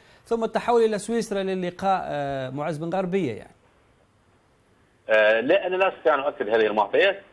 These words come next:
Speaker 2: آه، هذا ربما
Speaker 1: على حسب موقع
Speaker 2: له
Speaker 1: الجريدة، حسب موقع الجريدة التونسي، نعم.
Speaker 2: آه، نعم، لا أستطيع أن أؤكد أو أنفي هذه المعطيات. ما أستطيع أن أقوله أننا في، دخلنا مرحلة صراع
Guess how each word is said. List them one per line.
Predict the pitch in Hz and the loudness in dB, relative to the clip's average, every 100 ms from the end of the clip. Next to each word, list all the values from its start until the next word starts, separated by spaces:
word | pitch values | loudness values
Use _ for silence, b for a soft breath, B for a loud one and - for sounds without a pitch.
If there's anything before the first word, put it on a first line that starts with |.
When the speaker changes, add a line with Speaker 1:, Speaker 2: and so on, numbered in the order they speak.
| _ _ _ _ _ _ - - | _ _ _ _ _ _ -20 -12
Speaker 2:
آه، | - 85 87 92 - 85 - - 98 123 | -6 0 2 2 4 2 2 2 2 2
هذا | 135 | 2
ربما | 131 117 113 | 2 2 2
Speaker 1:
على | |
حسب | 107 135 131 | 2 2 4
موقع | 110 101 - 208 | 4 2 2 0
Speaker 2:
له | |
Speaker 1:
الجريدة، | 220 220 240 170 165 | 2 2 4 2 0
حسب | - 196 | 0 0
موقع | 240 - 190 | 0 2 0
الجريدة | 180 208 196 | 2 0 0
التونسي، | 170 - 131 - | -2 -2 -4 -4
نعم. | 123 107 101 - | -10 -12 -12 -6
Speaker 2:
آه، | - 131 277 | -2 2 2
نعم، | 160 180 160 | 4 4 2
لا | 190 185 | 0 0
أستطيع | 160 - 131 120 110 | -2 -4 0 2 2
أن | 107 101 101 107 - - | 0 -2 -2 -2 -6 0
أؤكد | 139 160 156 | 2 2 0
أو | - 131 | 2 2
أنفي | 120 123 107 107 | 2 -2 2 2
هذه | 107 | 2
المعطيات. | 104 101 113 147 151 | 0 0 2 0 0
ما | 147 190 - | 2 2 2
أستطيع | - - 175 165 | -10 -4 -2 -2
أن | 143 | -4
أقوله | 131 120 156 180 185 - - - - _ _ _ _ - | -6 0 2 4 0 -4 -20 -20 -20 _ _ _ _ -2
أننا | 147 160 160 160 | 0 2 4 4
في، | 151 - 147 | 2 0 2
دخلنا | 135 135 165 156 | 2 2 0 0
مرحلة | 139 135 - 160 156 - | 0 0 2 0 0 0
صراع | 139 139 131 123 120 | 2 4 4 4 4